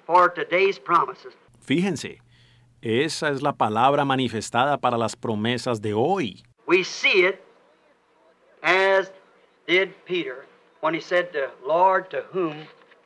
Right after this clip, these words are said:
Speaker 1: would we go after seeing this?"
Speaker 2: Nosotros lo vemos igual que Pedro cuando él dijo, "Señor, ¿a quién iremos después de ver esto?"
Speaker 1: Where would we go? What church could we join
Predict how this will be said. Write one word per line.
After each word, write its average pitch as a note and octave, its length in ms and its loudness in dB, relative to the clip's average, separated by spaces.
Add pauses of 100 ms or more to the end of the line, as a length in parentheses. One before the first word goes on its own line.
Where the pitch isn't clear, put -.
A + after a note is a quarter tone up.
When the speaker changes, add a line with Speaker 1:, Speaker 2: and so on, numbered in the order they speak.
(120)
Speaker 1:
would D#3 180 -4
we D3+ 100 -6
go D#3 260 6
after D3+ 300 4
seeing C#3+ 300 -2
this?" E3 360 2 (420)
Speaker 2:
Nosotros E3+ 920 -2
lo D#3 100 2
vemos D#3+ 300 0
igual D3 360 2
que D#3 140 0
Pedro D#3 480 0
cuando D3+ 320 -2
él C#3 80 0
dijo, C#3+ 400 -2 (540)
"Señor, C3 720 -4 (320)
¿a - 140 -12
quién E3+ 240 -4
iremos D3 640 -4
después - 520 -8
de D3 120 -4
ver C3+ 180 -4
esto?" F3 440 -6 (400)
Speaker 1:
Where C4 260 10
would F#3+ 160 2
we G#3+ 140 2
go? G#3 320 4 (1040)
What B3 180 4
church - 400 4
could F#3 160 -4
we E3+ 80 -2
join E3+ 400 0